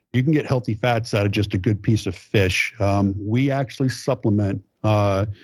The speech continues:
we will take, uh, E F As, essential fatty acids. I actually take two of them a day with two of my five meals,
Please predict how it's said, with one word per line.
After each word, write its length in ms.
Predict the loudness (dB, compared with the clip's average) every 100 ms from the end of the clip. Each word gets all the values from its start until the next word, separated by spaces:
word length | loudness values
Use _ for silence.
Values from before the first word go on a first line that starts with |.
| -20 _ _
we 140 | 0
will 100 | 0
take, 360 | 0 0 0 0
uh, 160 | -2 0
E 100 | 0
F 140 | 0
As, 240 | 0 0
essential 360 | -2 0 0 0
fatty 340 | -2 0 2
acids. 340 | 2 0 0 0
I 120 | 2
actually 260 | 2 0 -2
take 260 | 0 -2
two 220 | -2 0
of 60 | 2
them 100 | 0
a 60 | 0
day 380 | 0 0 2 0
with 140 | -2
two 180 | -2 0
of 60 | 2
my 140 | 0
five 360 | -2 -2 0 2
meals, 440 | 2 0 0 -2